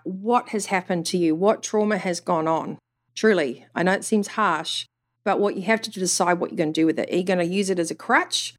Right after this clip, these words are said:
or is it gonna be the catalyst for change? So I'm Nikki Fogden Moore for Radical Self-Belief, the Mojo Maker Show. And, uh, most importantly, remember that you are in the driver's seat of life. Whatever has happened to you up until this point,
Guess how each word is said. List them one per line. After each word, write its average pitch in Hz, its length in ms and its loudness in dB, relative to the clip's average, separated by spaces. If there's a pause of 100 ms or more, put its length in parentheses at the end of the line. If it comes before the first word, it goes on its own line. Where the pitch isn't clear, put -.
(360)
or 196 100 2
is 190 80 2
it - 80 -6
gonna 180 180 2
be 175 140 2
the 160 60 -2
catalyst 165 500 -2
for 185 60 -18
change? - 560 -4 (340)
So - 240 -4
I'm 262 220 2
Nikki 254 220 0
Fogden 214 360 0
Moore 196 460 2
for 190 420 0
Radical 214 460 0
Self-Belief, 185 640 0
the 180 80 -2
Mojo 190 340 0
Maker 185 260 -2
Show. 175 500 0 (380)
And, 175 520 0
uh, 170 240 2
most 202 320 0
importantly, 220 480 2
remember 226 640 2
that 196 180 -2
you 226 220 -2
are 254 120 2
in 226 100 0
the 208 100 -2
driver's 185 380 0
seat 180 180 -2
of 170 100 -6
life. 165 260 0
Whatever 254 420 -2
has 226 140 -2
happened 226 360 0
to 220 100 -4
you 202 80 0
up 233 200 2
until 220 200 2
this 190 140 -4
point, 226 380 -2